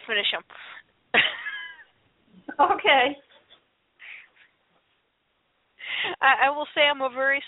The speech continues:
Speaker 1: slow worker bee. <laughs>
Speaker 2: It's okay.
Speaker 1: <laughs>
Speaker 2: Well, I'm actually currently waiting on some pony mail. I bought some, uh, some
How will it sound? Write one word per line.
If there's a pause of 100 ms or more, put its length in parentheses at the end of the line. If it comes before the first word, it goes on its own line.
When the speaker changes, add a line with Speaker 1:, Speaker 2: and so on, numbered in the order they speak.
Speaker 1:
slow
worker
bee. (920)
<laughs> (580)
Speaker 2:
It's
okay. (1900)
Speaker 1:
<laughs> (2750)
Speaker 2:
Well, (120)
I'm
actually (280)
currently
waiting
on
some
pony
mail.
I (100)
bought (160)
some, (920)
uh, (120)
some